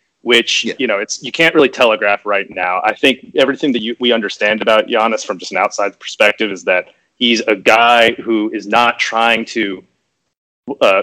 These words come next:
Speaker 1: get his way out. I mean, I'm sure he's gotta be upset with the lack of success the team has had, but for all accounts, he seems to be a guy who's bought in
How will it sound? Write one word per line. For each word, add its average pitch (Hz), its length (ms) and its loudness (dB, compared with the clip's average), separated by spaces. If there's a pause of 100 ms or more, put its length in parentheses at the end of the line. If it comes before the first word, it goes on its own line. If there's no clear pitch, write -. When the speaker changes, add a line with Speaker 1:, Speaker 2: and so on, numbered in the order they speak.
(120)
Speaker 1:
get 120 180 2
his 110 180 0
way 107 260 4
out. 113 360 4
I 107 60 0
mean, 104 240 -6
I'm 104 80 -8
sure 127 320 2
he's 110 200 -8
gotta 113 240 2
be 110 100 -2
upset 113 420 0
with 107 180 -8 (160)
the 101 340 -8 (160)
lack 113 260 2
of 101 60 -8
success - 480 -4
the 101 100 -14
team 110 260 -8
has 90 100 -12
had, 95 480 0
but 95 280 -4 (320)
for 120 320 4
all 139 200 8
accounts, 127 380 0
he 123 80 -10
seems 123 420 -4
to 127 80 -4
be 120 480 -2
a 117 100 -2
guy 110 300 6
who's 101 160 -8
bought 104 340 -2
in 104 300 -8